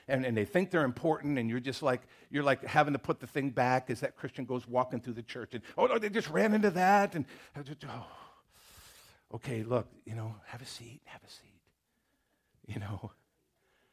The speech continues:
And we gotta be patient with them because they gotta learn too. And it's gonna take them a little bit of time. I mean, I would love to be able to pastor a church where we all go and grow in maturity together exactly at the same pace and level.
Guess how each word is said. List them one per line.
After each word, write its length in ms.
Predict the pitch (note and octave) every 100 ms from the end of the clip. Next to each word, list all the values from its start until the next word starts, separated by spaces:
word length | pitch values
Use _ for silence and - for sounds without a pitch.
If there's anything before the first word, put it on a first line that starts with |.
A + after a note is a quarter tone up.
| _ _ _ _ _ _ _ _ _ _ _
And 240 | - D3+ D#3+
we 80 | D3+
gotta 160 | D3
be 80 | C#3+
patient 380 | C#3 B2+ - G2+
with 80 | F2
them 120 | D#2+ _ _ _ _ _ _ _
because 280 | A#2 A#2+ A2+
they 100 | B2+
gotta 200 | B2+ A#2
learn 260 | A#2 G#2+
too. 180 | G2 F#2 - _ _ _ _ _ _ _ _ _ _ _ _
And 100 | A2
it's 100 | G#2+
gonna 140 | A2+
take 200 | A2 B2
them 100 | B2
a 40 | B2
little 140 | B2
bit 100 | D3
of 100 | G3
time. 400 | D4+ F#4 F#4 F3 - _ _ _ _ _ _ _ _ _ _ _ _ _ _ _ _ _ _ _ _
I 100 | -
mean, 120 | E3+ F#3+
I 100 | C4
would 120 | A#3+
love 320 | E3+ C4+ D#4+
to 80 | G3
be 80 | E3
able 140 | D#3
to 80 | C#3
pastor 340 | C#3+ C#3 - D3+
a 20 |
church 300 | - F#3+ -
where 140 | D#3
we 140 | D3+ E3+
all 420 | E3+ F#3 G#3 G#3+
go 540 | D3+ E3 E3+ F3 F3
and 160 | D3 C#3+
grow 360 | B2 E3+ F3+ E3
in 100 | C3+
maturity 380 | B2+ F3+ E3
together 360 | B2+ B2 D3 A#2+
exactly 540 | G#2 G2+ C#3 D#3 -
at 80 | E3
the 60 | B2+
same 280 | - C3 G#2+
pace 320 | C#3 E3+ -
and 140 | D#3+
level. 300 | D#3+ A2+ E2+